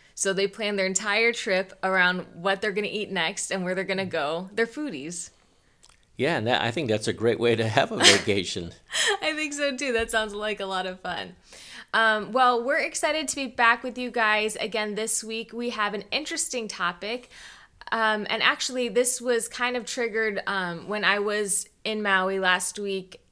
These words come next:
Speaker 1: Uh, I was attending a conference, and one of the speakers did a topic on generational transition. And I just thought it was so interesting because, first off, we talk a lot about transitioning and succession planning. You know, you hear a lot about that, but I thought it was very interesting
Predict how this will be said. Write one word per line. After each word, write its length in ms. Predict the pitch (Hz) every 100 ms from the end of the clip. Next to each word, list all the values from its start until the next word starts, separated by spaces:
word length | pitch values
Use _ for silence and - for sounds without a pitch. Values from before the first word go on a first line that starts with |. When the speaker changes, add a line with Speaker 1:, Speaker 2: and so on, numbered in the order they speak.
| -
Speaker 1:
Uh, 240 | 180 165
I 160 | - 175
was 300 | 185 185 180 196
attending 320 | 214 202 185
a 80 | 180
conference, 580 | 196 185 180 185 180 -
and 320 | 185 180 175
one 100 | 208 254
of 60 |
the 80 | 240
speakers 800 | 240 - 311 339 185 170 196 - - - - -
did 260 | 220 -
a 200 | - -
topic 560 | 196 - 220 220 220 208
on 260 | 190 196 190
generational 880 | 196 220 220 214 226 226 240 226
transition. 680 | 220 - 202 185 180 175 - - - _ _ _ - - -
And 120 | 226
I 80 | 262
just 160 | 285 311
thought 160 | 311
it 20 | 294
was 160 | 254
so 200 | - 320
interesting 480 | 233 247 247 254 240
because, 420 | 240 240 233 208
first 340 | - 262 277 277
off, 300 | 226 226 208
we 120 | 269
talk 280 | - 285 320
a 40 |
lot 260 | 330 220 220
about 360 | 208 196 196 - - _ -
transitioning 960 | - 214 202 214 214 220 208 208 202
and 80 | 196
succession 480 | 190 190 175 185 190
planning. 380 | 175 190 185 202
You 80 | 220
know, 80 | 196
you 140 | 220
hear 120 | 240
a 60 | 240
lot 180 | 202 190
about 300 | 170 170 190
that, 200 | 165 123
but 80 | 127
I 100 | 233
thought 180 | 330 349
it 40 |
was 140 | 285
very 180 | 233 226
interesting 540 | 220 220 - 220 208